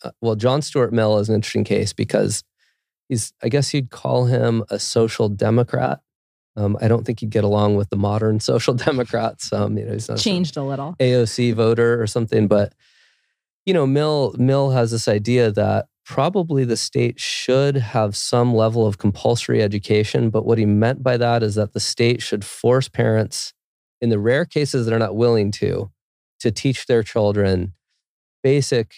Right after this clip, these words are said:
Speaker 1: you know, arithmetic, reading, that sort of thing. Why? Because, well, especially in a more advanced industrialized society like England, like the United States, I mean, there's some bare minimum that you need to just, like, have a job, right?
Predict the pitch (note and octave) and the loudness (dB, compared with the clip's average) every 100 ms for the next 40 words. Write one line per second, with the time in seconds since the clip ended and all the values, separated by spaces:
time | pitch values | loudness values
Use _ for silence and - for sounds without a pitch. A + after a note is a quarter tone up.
0 | - A#2 G#2 G2+ A#2 A#2+ B2 - G#2+ G2+ | -6 -2 0 2 0 0 -2 0 0 2
1 | G2 - - - _ B2 B2+ A#2 A2+ G#2+ | -2 -4 -20 -20 _ -2 0 2 2 2
2 | G#2 G#2 - G#2+ G#2 G2+ G2 G#2 A2 A2 | 2 0 0 -2 0 -2 0 2 2 2
3 | G#2+ G#2 - G#2 G2+ G#2 G#2+ - _ _ | 0 0 0 0 2 2 0 -4 _ _
4 | _ _ _ - B2+ - A#2 G#2+ A2+ A2+ | _ _ _ -4 -2 0 0 0 0 2
5 | A#2 G#2+ G2+ G2+ G#2 G2+ - - - A2 | 2 2 0 0 0 -2 -6 -12 -4 0
6 | A2+ - A#2 G#2 G2 - G#2+ D3 C3+ B2+ | 0 0 -2 0 0 -2 -2 -2 0 -2
7 | G#2+ A2 - C3+ A#2+ A#2+ A2+ A2+ A2 G2+ | -2 -4 0 0 2 2 0 -2 -2 0
8 | G#2 G2 - G#2 F#2 - - _ _ _ | 2 0 0 0 0 -8 -14 _ _ _
9 | A#2+ A2+ A2 - D#3 B2 A2 B2 A#2 A#2 | -2 0 -2 -2 -2 0 2 2 2 2
10 | A2 G2+ G2+ F#2 G#2 G#2 G2+ F#2+ G2+ - | 2 2 0 2 2 2 2 -2 -2 -2
11 | - - A2+ G2 F#2 F#2+ F2+ - - - | -4 -4 -2 0 0 -2 -2 -4 -8 -6
12 | G#2+ F2+ | -4 -4